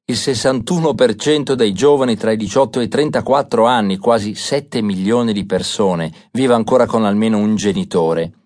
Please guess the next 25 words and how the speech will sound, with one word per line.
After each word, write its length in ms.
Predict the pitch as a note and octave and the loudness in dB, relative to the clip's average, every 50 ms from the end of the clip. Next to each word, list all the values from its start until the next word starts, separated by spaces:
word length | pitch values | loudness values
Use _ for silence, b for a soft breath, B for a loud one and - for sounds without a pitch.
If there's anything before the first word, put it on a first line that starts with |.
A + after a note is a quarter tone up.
| _ _ _ | _ _ _
Non 180 | - C3+ D3 E3 | -2 0 2 2
è 120 | G3 G3+ | 2 2
tranquillizzante 920 | G3 - E3 D3 B2+ C3 C#3+ C#3 C3 B2+ A#2 G#2 D3+ D3 D3+ D3+ D3 D3 C3+ | 2 2 0 0 0 -2 -2 -2 -2 -2 0 2 2 2 2 0 0 -2 0
vedere 480 | B2+ B2 B2 C3+ C3 C3 B2 A#2+ A2 G2+ | 0 2 2 2 2 2 2 0 0 -2
madri 460 | B2+ B2+ B2 C3 C3 B2 B2+ B2+ A#2+ | -2 0 0 0 0 0 0 0 0
ansiose 800 | A2+ A2 G2+ - - C3 A#2+ A#2 A#2+ A#2 G#2+ C3 C#3+ D3+ D#3 D#3 b b b b b b b _ _ _ - | 0 0 -2 -2 -2 0 2 2 2 2 2 0 -2 -2 -2 -8 b b b b b b b _ _ _ -4
e 120 | D3 C#3+ | -4 -2
padri 320 | - - D3+ D3+ C#3+ C#3+ | 0 2 0 0 0 0
spiazzati, 920 | C3+ - - - C#3+ B2 A2+ - - - C#3 B2+ A2 F#2+ - - F2+ D2 G2 | -4 -4 -4 -2 -2 -2 -2 -2 0 2 2 2 2 0 -4 -10 -10 -8 -6
distratti 680 | G#2+ G#2 - - - - B2+ C#3 C#3+ C#3+ - - D3 | -6 -6 -6 -4 -2 0 0 0 0 -2 -4 -2 0
o 80 | C3 A#2+ | 0 2
in 80 | A2+ | 2
libera 300 | G#2+ A2+ A#2+ A2+ A2+ A2 | 0 0 2 2 2 2
uscita. 520 | A2 G#2 G2+ - - F#2 D#2+ - - F2 F2 - _ _ _ _ _ _ _ _ _ _ _ _ _ _ _ _ _ | 2 0 -2 -4 -6 -6 -6 -4 -4 -4 -4 -6 _ _ _ _ _ _ _ _ _ _ _ _ _ _ _ _ _
Ecco 260 | - G#3+ G3 G3 E3+ | -2 0 2 2 0
com'è 220 | C#3+ - B2 A#2 A2+ | 2 2 2 2 2
nato 260 | A2 G#2+ G2+ - G2 | 0 0 0 -2 -2
questo 280 | - G#2 G2 - - | -2 -4 -4 -2 -4
libro, 420 | G2+ F2+ F2 E2+ D#2+ F2 F2 - - _ _ _ | -4 -2 -2 -4 -4 -6 -6 -8 -10 _ _ _
dalla 200 | - - A#2+ B2 | -2 0 0 0
speranza 500 | B2+ A#2 - C#3+ C#3 C#3+ C#3+ C#3+ D3 - | 0 0 0 2 2 2 2 0 -2 -4
di 100 | D#3+ C#3 | -4 -4
poter 380 | A#2 A2+ A#2 A2+ - B2 A#2+ A#2 | -2 -2 -2 0 2 2 4 4
essere 400 | A2+ G#2+ G2+ - - A#2 A2 A2+ | 4 2 2 0 -2 0 2 2
utile. 560 | A2 F#2+ F2 D#2+ - - F2+ D#2+ D#2+ F#2 - | 0 0 -2 -6 -8 -8 -6 -6 -6 -6 -8